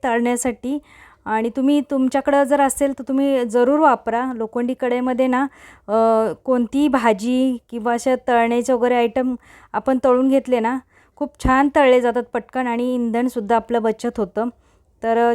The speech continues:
छान असे पिठाचे गोळे करून घेते अशा पद्धतीने. तुम्हाला इथं वाटत असतील मोठे, पण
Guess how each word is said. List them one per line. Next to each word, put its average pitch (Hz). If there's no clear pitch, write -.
छान 240
असे 240
पिठाचे 220
गोळे 214
करून 233
घेते 226
अशा 202
पद्धतीने. 220
तुम्हाला 233
इथं 254
वाटत 233
असतील 254
मोठे, 247
पण 269